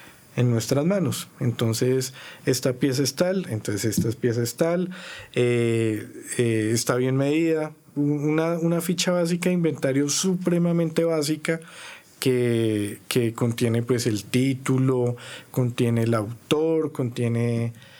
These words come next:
las dimensiones, eh, de qué está hecha,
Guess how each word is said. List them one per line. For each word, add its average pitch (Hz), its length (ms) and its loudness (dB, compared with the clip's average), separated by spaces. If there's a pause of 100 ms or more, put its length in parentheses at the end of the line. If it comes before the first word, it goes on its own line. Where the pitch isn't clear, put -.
(260)
las 120 260 0
dimensiones, 170 1120 0 (380)
eh, 113 600 0
de 127 200 0
qué 127 100 -2
está 127 260 0
hecha, 143 420 -2